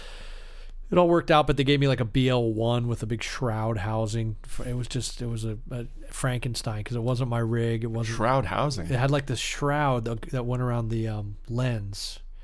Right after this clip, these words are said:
Speaker 1: because it was the tiny little, like, bayonet mount lenses. So to build them up, they would build, like, a sh-, they had, like, a shroud around it with little,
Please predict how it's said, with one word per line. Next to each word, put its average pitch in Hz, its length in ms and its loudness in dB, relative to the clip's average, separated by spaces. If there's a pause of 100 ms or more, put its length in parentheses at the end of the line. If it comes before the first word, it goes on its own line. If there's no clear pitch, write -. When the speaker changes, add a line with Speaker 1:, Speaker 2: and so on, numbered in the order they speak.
(360)
Speaker 1:
because 127 280 0
it - 20 -2
was 123 160 -4
the 120 80 -4
tiny 127 300 0
little, 117 260 0
like, 113 200 -4 (220)
bayonet 123 420 -2
mount 120 280 -2
lenses. 117 600 -2
So - 180 -2
to 113 80 0
build 131 460 0
them 120 100 0
up, 127 220 0
they 113 100 0
would 110 140 -4
build, 117 200 -2
like, 110 140 -4
a 101 60 -8
sh-, - 260 -8
they 117 80 -6
had, 117 160 -2
like, 113 140 -6
a - 20 -4
shroud 117 380 -2
around 117 180 0
it 113 40 -2
with 110 120 -4
little, 113 320 -2